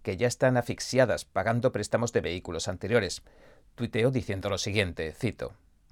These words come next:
"Esta mañana descubrí algo sumamente alarmante que está sucediendo en el mercado de automóviles, específicamente en los préstamos para automóviles.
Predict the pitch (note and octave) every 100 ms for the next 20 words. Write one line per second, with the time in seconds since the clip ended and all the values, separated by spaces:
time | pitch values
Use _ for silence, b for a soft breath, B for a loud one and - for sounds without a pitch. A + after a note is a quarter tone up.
0 | - _ A#2 - A2 F2 F#2+ G2+ G#2 -
1 | G2 A#2+ A#2+ C3+ - G2 F#2 A2+ A2+ B2
2 | D#2+ B1+ G2+ A2 A#2 G#2+ F2 - B2 -
3 | C3+ G#2+ A2+ A#2+ A#2 F#2 F2 - G2 F2
4 | F#2 F2+ F#2+ G#2 A#2 F2+ - G2 G2 A#2+
5 | C3 B2 C3+ C3+ C#3 F2+ - G#2+ G2 F2+
6 | E2 - F#2 E2 E2+ - E2 C2+ B1+ -